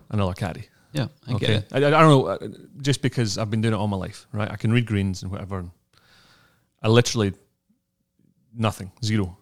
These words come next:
Speaker 1: But I still give him money at the end because that's what you do.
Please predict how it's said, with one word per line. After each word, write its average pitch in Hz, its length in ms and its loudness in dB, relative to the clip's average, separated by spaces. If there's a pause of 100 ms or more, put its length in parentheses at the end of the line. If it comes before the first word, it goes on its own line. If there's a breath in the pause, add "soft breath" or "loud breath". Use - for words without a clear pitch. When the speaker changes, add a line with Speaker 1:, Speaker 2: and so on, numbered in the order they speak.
(180)
Speaker 1:
But 110 80 -4
I 113 40 0
still 143 220 4
give 117 140 2
him 104 60 0
money 101 200 0
at 80 60 -6
the 98 100 -6
end 90 220 -10 (260)
because 120 260 -8
that's 127 220 -8
what 135 80 -4
you 123 80 -4
do. 135 180 -6